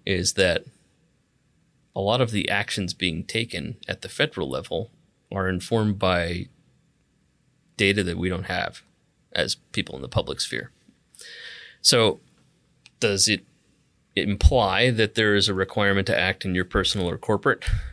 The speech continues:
uh, area of influence? Maybe, maybe not. Y-, you have to think about the threat model in,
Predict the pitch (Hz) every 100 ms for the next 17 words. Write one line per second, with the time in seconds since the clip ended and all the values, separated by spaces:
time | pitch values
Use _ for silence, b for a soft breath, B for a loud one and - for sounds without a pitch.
0 | B - 120 113 - 113 113 110 117 120
1 | 135 160 - - b b b - 92 92
2 | 202 - 98 87 101 190 - - _ -
3 | B B B _ _ _ 82 - 135 135
4 | 175 175 170 156 131 120 - 101 - 110
5 | 98 92 82 78